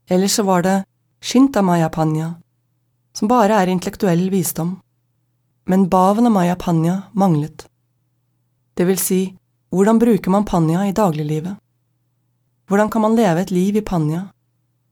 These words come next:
Levende panya. Dette manglet. Dette var Buddhas bidrag.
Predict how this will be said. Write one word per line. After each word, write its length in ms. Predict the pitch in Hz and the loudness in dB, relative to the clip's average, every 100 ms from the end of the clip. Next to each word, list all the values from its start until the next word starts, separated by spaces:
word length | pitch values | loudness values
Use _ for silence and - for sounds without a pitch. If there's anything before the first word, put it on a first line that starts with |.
| _ _ _ _ - | _ _ _ _ -2
Levende 420 | 226 185 156 190 | 2 2 0 -4
panya. 420 | - 156 156 165 - _ _ _ _ _ _ _ _ _ | -4 -6 -6 -10 -14 _ _ _ _ _ _ _ _ _
Dette 260 | 233 233 208 | -6 -2 0
manglet. 580 | 226 170 156 - - _ _ _ _ _ _ _ _ _ _ _ | 2 2 -2 -8 -16 _ _ _ _ _ _ _ _ _ _ _
Dette 260 | - 233 190 | -6 -4 -2
var 100 | 190 | -2
Buddhas 420 | 185 160 175 175 | -2 -2 -2 -2
bidrag. 540 | 202 175 165 180 - | -2 -2 -6 -12 -16